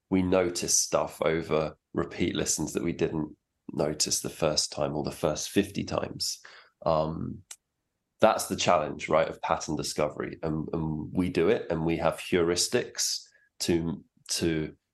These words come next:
make it so that we can basically cope with the burden of that task. Like, if we did it in a more mathematical way, it would be hugely dull,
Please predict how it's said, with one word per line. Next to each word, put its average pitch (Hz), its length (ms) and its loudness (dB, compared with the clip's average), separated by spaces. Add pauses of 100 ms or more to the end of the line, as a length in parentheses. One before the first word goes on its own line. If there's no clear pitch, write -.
(320)
make 92 320 2
it - 100 0
so 90 240 4
that 87 160 -2
we 87 160 0
can 78 440 -2 (600)
basically 87 360 0
cope - 440 0
with 85 140 0
the 85 80 0
burden 85 420 2
of 73 80 -6
that - 200 2
task. - 540 0
Like, 80 200 2
if 92 140 -4
we 101 60 6
did 98 180 4
it 95 100 2
in 90 80 0
a 87 40 2
more 87 220 2
mathematical 82 680 2
way, 113 320 2 (200)
it - 140 0
would 87 120 2
be 80 200 0 (320)
hugely 127 540 2
dull, 117 460 2